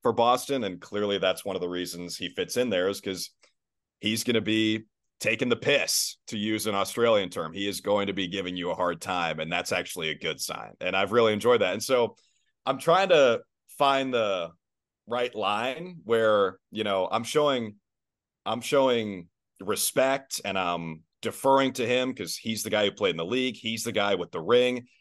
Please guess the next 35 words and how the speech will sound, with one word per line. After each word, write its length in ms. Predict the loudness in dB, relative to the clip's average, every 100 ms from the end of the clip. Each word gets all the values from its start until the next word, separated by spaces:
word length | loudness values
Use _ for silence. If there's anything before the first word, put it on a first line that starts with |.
| _
He's 260 | -6 -4 -2
the 80 | 2
guy 100 | 2
who's 120 | 2
been 140 | -2 -2
here 100 | -2
for 160 | -2
a 40 | -2
decade 500 | -2 -2 2 2 2
and 160 | 0 -6 _ _ _ _
calling 240 | 0 2 2
Celtics 440 | 0 0 -2 -6
games, 600 | -4 -4 -4 -6 -10 -12 _ _
you 80 | -4
know, 320 | 0 -2 -4 _ _
since 240 | -10 -4 0
I 140 | 2
was 180 | 0 -4
in 260 | -8 -10 _
high 200 | -2 -2
school, 440 | -2 -4 -8 -8 _ _ _ _ _ 2
but 120 | 4
also 680 | 6 6 4 2 2 0 -4 _ _ _ _
giving 240 | 0 0 -2
him 100 | -4
shit 300 | -2 -2 -2
because, 420 | -8 -4 -2 -2
like, 140 | -6 -2
that's 220 | -2 -2
how 140 | -4 -2
we 140 | 0
are 340 | 0 0 0
off 220 | 0 0 -4
the 160 | -10
air, 200 | -10 -12